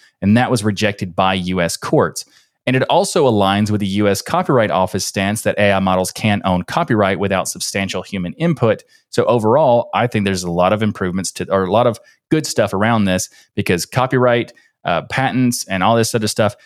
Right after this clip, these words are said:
the A I models can't be the creators, the owners of that intellectual property. And I think that's good because, well, that would get very messy if it <laughs> wasn't the case.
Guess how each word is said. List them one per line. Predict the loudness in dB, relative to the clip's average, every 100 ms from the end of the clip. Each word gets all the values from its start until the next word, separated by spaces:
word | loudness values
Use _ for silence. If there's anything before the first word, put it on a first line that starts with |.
| _ _ _ _
the | 0 0 2
A | 0
I | 2
models | 2 4 2
can't | -2 -2 -2 -2 -4
be | -2 0 0 -2
the | -6
creators, | -4 -2 2 4 2 0
the | -2
owners | 0 2 4 2 0 0
of | 0 2
that | 0 0 -2
intellectual | -4 0 -2 0 -4
property. | -2 -2 0 0 0 -4 _ _
And | -4
I | -2
think | -2 -2
that's | -2 -4
good | 0 2 2 0 -8 -10
because, | -8 -2 0 0 -6 -12 _ _ _
well, | 0 0 -4 -12 _ _
that | 0
would | 0 0
get | -2 -4
very | -4 0 2 4
messy | 4 2 -2 -10 -14 _ _ _ _ _ _
if | -8 -4
it | -4 -2
<laughs> |
wasn't | -2 -4 -8 -6
the | -6
case. | -4 -6 -6